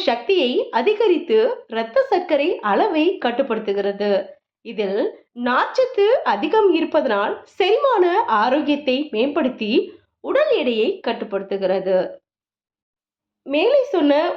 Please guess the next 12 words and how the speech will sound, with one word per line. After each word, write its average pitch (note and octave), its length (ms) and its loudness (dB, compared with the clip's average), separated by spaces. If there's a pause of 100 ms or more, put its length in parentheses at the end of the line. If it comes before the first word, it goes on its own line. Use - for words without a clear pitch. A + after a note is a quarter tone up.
(100)
ஒன்பது E4+ 320 2 (100)
பழங்களும் D4+ 600 2 (160)
நீர்ச்சத்து G4+ 500 2 (200)
நிறைந்தவையாக C4 560 2 (180)
இருப்பதனால் B3+ 580 0 (140)
வெயில் G4+ 300 0
காலத்திற்கு F4+ 520 0 (180)
மிகவும் C4+ 400 0 (200)
ஏற்றவையாக C4 580 0 (160)
உள்ளது. G3+ 360 0 (840)
என்ன A#3+ 220 -4
ஃப்ரெண்ட்ஸ், D4+ 280 -4